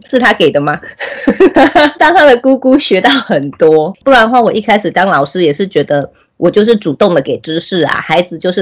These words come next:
被动的学习。经过了他，我才学到了很多，原来陪伴很重要，有很多不一样的孩子，那他们需要的可能就跟我们认知的是不一样。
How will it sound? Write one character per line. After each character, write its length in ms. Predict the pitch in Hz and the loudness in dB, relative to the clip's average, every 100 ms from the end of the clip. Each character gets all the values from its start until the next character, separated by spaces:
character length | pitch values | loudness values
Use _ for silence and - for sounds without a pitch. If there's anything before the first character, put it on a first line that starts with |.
| 180 | -4
被 220 | - 180 165 | -2 -2 -2
动 180 | 165 | -4
的 100 | 143 | -6
学 280 | 127 - - | -10 -12 -12
习。 420 | - - - - - _ _ - | -10 -12 -14 -18 -20 _ _ -8
经 260 | 254 269 | 0 2
过 220 | 269 262 | 4 2
了 140 | 190 170 | 2 0
他， 320 | 175 170 160 | 0 -2 -4
我 80 | 127 | -6
才 180 | 160 156 | -4 -4
学 220 | - 151 | -4 -6
到 240 | 170 156 | -4 -2
了 100 | 143 | -2
很 180 | 139 135 | -4 -6
多， 200 | 156 156 156 | -4 -2 0
原 140 | 170 | 0
来 300 | 160 151 180 _ _ - | 0 -4 -6 _ _ -2
陪 200 | 156 156 | 0 0
伴 240 | 202 160 | 0 -2
很 160 | 151 113 | -4 -10
重 320 | - 135 131 | -8 -8 -8
要， 160 | 131 - - | -12 -14 0
有 140 | 175 | 0
很 300 | 208 214 233 | 2 0 -2
多 160 | 180 175 | 0 -2
不 240 | 180 196 | -2 -4
一 80 | 151 | -2
样 240 | 165 156 | -2 -4
的 100 | 165 - | -8 -12
孩 280 | - - - | -12 -14 -16
子， 180 | _ - _ _ _ | _ -20 _ _ _
那 80 | 247 | -4
他 160 | 240 | -2
们 180 | 262 190 | -2 -2
需 300 | 175 - 208 | -8 -10 -6
要 240 | 214 196 135 | -4 -4 -4
的 300 | 143 127 - _ _ _ | -6 -6 -10 _ _ _
可 220 | - 156 | -6 -2
能 180 | 160 165 | -2 0
就 140 | 220 | 0
跟 220 | 202 196 190 | 2 0 2
我 120 | 143 | 0
们 160 | 139 | 0
认 180 | 175 208 | 0 0
知 180 | 170 170 | -2 -2
的 120 | 151 | -2
是 160 | - 165 | -2 -4
不 240 | - 156 | -2 -2
一 60 | 131 | -2
样。 300 | 147 143 | -6 -6